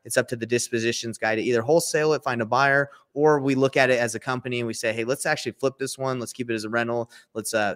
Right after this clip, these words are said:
do something creative with it." So that's kind of the team. It's, it's not too crazy. Then you have your virtual assistants, and then you have your,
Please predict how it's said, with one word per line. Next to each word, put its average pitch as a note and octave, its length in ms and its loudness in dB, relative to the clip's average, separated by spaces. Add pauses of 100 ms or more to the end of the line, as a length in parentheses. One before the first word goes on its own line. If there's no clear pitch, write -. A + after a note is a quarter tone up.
do B2 160 -2
something A2+ 340 -8
creative A2+ 400 2
with A2+ 200 -2
it." A2 240 0 (680)
So A#2+ 420 2
that's D3 180 2
kind D#3 180 2
of B2+ 80 0
the G#2+ 60 -8
team. C3+ 260 0
It's, - 140 -6
it's B2 220 -6
not C#3+ 140 2
too C3 120 -4
crazy. C3 240 0
Then E3 120 2
you F3 60 6
have D#3 100 4
your C#3 120 6
virtual B2+ 300 2
assistants, A#2 600 -4 (160)
and C3+ 120 -2
then C#3 80 2
you C3+ 60 4
have B2 100 2
your, A2+ 200 0